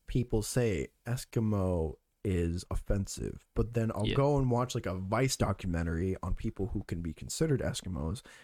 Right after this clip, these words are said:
Speaker 1: and they don't care about the term.
Speaker 2: Yeah, stop calling them Eskimos.
Speaker 1: They always a-, the, the, the producers always ask,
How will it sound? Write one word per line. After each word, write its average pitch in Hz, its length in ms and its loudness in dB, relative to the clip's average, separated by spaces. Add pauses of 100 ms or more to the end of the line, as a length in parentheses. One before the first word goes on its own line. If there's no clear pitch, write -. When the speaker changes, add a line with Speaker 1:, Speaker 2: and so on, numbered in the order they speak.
(120)
Speaker 1:
and 95 220 0
they 110 120 2
don't 117 200 0 (240)
care 107 220 0
about - 240 -4
the - 80 -8
term. - 220 -10 (100)
Speaker 2:
Yeah, 104 120 -2
stop 101 240 -6
calling 98 220 0
them 98 180 0
Eskimos. - 280 -4
Speaker 1:
They 131 200 4
always 185 380 4
a-, 156 260 -2
the, 147 200 2
the, 143 200 4
the 135 140 4
producers 208 520 4
always 202 240 6
ask, 220 280 4